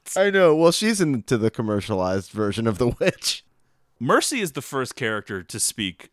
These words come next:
Speaker 2: of a witch. This is the first time it's actually spoken
Speaker 1: Okay, yeah.
Speaker 2: about. Caleb is under the impression that Samuel was snatched by a wolf, and he is upset by this witch talk.
Speaker 1: How nice of that wolf to just leave Thomason unharmed.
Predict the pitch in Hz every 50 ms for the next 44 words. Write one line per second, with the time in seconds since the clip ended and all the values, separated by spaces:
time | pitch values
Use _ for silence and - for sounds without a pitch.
0 | _ - 101 104 92 95 85 82 85 80 80 - - - - - - _ _ _
1 | _ _ _ _ _ _ _ _ 131 139 151 170 165 175 - 147 139 123 - 143
2 | 120 113 104 98 95 - 98 - 113 98 92 - - 98 87 - - - - 95
3 | 90 87 - - 71 76 101 101 - 98 85 85 85 85 85 - 65 62 - _
4 | _ _ _ _ _ _ _ _ - - - 190 254 277 233 147 127 120 113 113
5 | 117 - _ _ _ - 127 120 139 127 127 120 110 113 110 104 - 120 113 107
6 | 101 - - 110 101 101 98 95 69 92 98 110 104 98 95 82 - - - 107
7 | 101 98 95 98 95 92 92 90 87 87 87 87 - _ _ _ _ _ - -
8 | - 95 90 - - - - 98 87 87 - - - - 87 80 78 82 92 95
9 | 90 73 73 80 - - - _ _ _ _ _ _ _ _ _ _ _ _ _
10 | - - 95 107 120 120 113 104 92 90 87 - - - - - 92 87 - -
11 | - 160 131 95 - - 104 92 87 85 85 82 - - - 85 82 82 - -
12 | - - 73 67 67 82 - - - _ _ - 113 110 110 110 - - 87 87
13 | 85 - - 90 92 - - - 92 92 92 - - - 101 98 90 - - 101
14 | 98 95 98 - - 95 92 95 - - 98 98 92 101 98 98 101 104 98